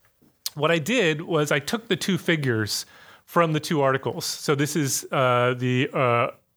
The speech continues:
original and the new article. I know the reader, the listener can't see this,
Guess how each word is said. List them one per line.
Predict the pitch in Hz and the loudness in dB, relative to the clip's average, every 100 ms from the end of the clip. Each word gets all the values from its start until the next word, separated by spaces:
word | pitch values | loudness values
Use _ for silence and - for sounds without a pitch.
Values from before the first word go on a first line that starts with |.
| - | -12
original | 208 156 156 147 139 | -2 0 0 0 0
and | 127 | 0
the | 123 | 0
new | 127 | 2
article. | 117 107 123 | 2 0 0
I | 117 | 0
know | 123 | 0
the | 117 | 0
reader, | 120 120 117 113 - - | 0 2 0 -2 -10 -6
the | |
listener | 127 135 135 | -4 -2 -2
can't | 120 135 120 | -2 -2 -2
see | - 240 | -2 0
this, | 143 135 | 0 0